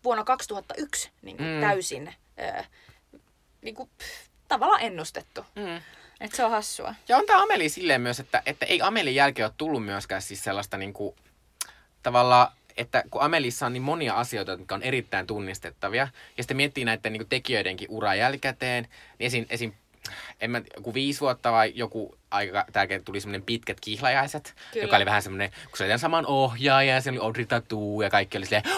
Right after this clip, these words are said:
Speaker 2: "Onko tää nyt niinku
Speaker 1: Ameli
Speaker 2: Ameli?"
Speaker 1: Kakkonen.
Speaker 2: Niin. Mut eihän se nyt ollut, mä en muista sitä lähes mitään sitä
Speaker 1: Ei, mä
Speaker 2: elokuvasta.
Speaker 1: muistan, että vasta, että se oli pettymys,
Speaker 2: Joo.
Speaker 1: ja tavallaan ties vaan, että ei, että tää on, tää on vaan tällainen niinku random niinku maailmansot-,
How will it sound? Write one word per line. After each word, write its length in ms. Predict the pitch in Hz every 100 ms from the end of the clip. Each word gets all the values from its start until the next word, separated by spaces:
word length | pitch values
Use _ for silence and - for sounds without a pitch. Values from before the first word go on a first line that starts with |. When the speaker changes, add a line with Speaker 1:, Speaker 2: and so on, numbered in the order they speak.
| 262
Speaker 2:
"Onko 180 | 156 151
tää 260 | 165 160
nyt 80 | 147
niinku 200 | 156 160
Speaker 1:
Ameli 220 | 156 - -
Speaker 2:
Ameli?" 80 | 151
Speaker 1:
Kakkonen. 440 | 453 - 415 392 -
Speaker 2:
Niin. 280 | 147 139 - - - - -
Mut 100 | 110
eihän 160 | 110
se 80 | 120
nyt 100 | 127
ollut, 400 | 139 131 120 117
mä 100 | 113
en 60 | 107
muista 180 | 107 -
sitä 160 | 113 98
lähes 200 | 92 123
mitään 360 | 120 107 101
sitä 160 | 101 -
Speaker 1:
Ei, 80 | 101
mä 60 |
Speaker 2:
elokuvasta. 240 | 214 226 240
Speaker 1:
muistan, 280 | 269 202
että 160 | 196 185
vasta, 160 | 175 -
että 120 | -
se 60 |
oli 100 | 156
pettymys, 720 | - 226 - 226 208 208 208
Speaker 2:
Joo. 380 | 104 104 - 104
Speaker 1:
ja 80 | 180
tavallaan 420 | 151 139 208 302
ties 240 | 294 214 202
vaan, 100 | 175
että 120 | -
ei, 120 | - _ -
että 160 | 175 180
tää 160 | 170
on, 120 | 180 - - - _
tää 120 | - 180
on 80 |
vaan 160 | 247 247
tällainen 280 | 220 196 190
niinku 200 | 180 180
random 440 | 190 185 175 170 - -
niinku 500 | 170 156 156 156 - - - - -
maailmansot-, 640 | 190 202 185 180 175 160